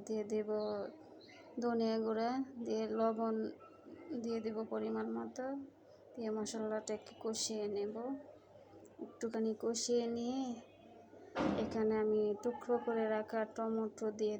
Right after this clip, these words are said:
দেব। এখানে আমি অর্ধেক, একটার অর্ধেকটা টমেটো কুচি করে নিয়েছি, নিয়ে আমি দিয়ে দিয়েছি। দিয়ে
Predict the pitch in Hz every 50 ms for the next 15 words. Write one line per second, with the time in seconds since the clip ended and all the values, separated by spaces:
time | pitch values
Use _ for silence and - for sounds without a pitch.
0 | 214 214 208 208 220 - 247 277 285 - - - - - - - - - - -
1 | - - - - - - - 240 226 233 220 226 226 220 226 220 220 220 220 226
2 | 220 214 - 226 226 - - - - - - - - - 226 - - 247 247 -
3 | - 269 254 247 240 233 220 226 240 240 240 - - 247 247 240 - 247 240 240
4 | 233 233 226 233 240 240 240 233 233 - 262 262 254 - 254 240 240 240 233 226
5 | 226 220 226 226 226 226 226 226 220 - - 247 262 277 294 277 240 233 226 226
6 | 214 208 202 214 - - - - 208 196 226 233 233 226 226 220 220 208 226 226
7 | 214 214 214 214 208 202 190 196 - - - 220 247 277 285 285 - - - _
8 | - - - - - - - - - - - 233 226 220 220 220